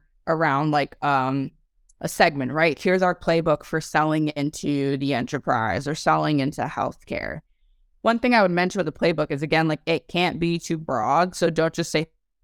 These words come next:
"Here's, like, this, like, forty-page playbook that you need to go follow." Like, break it up into different plays within that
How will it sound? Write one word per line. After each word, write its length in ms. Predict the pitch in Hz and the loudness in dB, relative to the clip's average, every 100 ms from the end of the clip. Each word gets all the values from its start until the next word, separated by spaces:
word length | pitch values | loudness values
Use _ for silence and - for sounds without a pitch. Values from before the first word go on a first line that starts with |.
| - | -16
"Here's, 400 | - 175 180 180 | -4 2 2 4
like, 180 | 170 - | 2 0
this, 200 | 151 147 | -4 -2
like, 120 | 139 | -4
forty-page 800 | - 160 151 151 - 147 151 - - | -2 0 0 0 0 0 0 -4 -6
playbook 520 | 151 147 165 185 185 | -2 2 4 4 2
that 160 | 156 | -2
you 120 | 143 147 | 0 -2
need 180 | 151 | -2
to 120 | - 165 | -4 -4
go 180 | - | -4
follow." 460 | - - 127 139 165 | -6 -4 -2 0 0
Like, 280 | 175 160 - | 0 -2 -4
break 320 | 156 160 - | -4 -2 2
it 100 | 196 | 2
up 400 | 165 175 147 - | 6 4 4 0
into 300 | 147 151 165 | -4 -4 -4
different 440 | 151 156 - 156 - | -4 -4 -4 -6 -6
plays 460 | - 165 170 151 | 0 2 2 0
within 320 | 151 147 151 | -6 -4 0
that 240 | 151 139 | 0 0